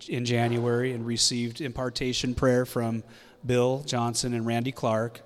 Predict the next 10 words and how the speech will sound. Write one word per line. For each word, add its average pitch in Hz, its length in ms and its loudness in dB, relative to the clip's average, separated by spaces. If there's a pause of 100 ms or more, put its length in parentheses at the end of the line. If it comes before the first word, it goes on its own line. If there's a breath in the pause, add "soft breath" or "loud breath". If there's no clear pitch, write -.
as 110 200 -2
well 113 220 0
as 110 120 0
a 104 80 -4
thousand 113 480 -6
other 110 160 -4
people. 110 420 -8 (440 soft breath)
It 104 100 -10
looked 107 180 -6
like 110 180 -6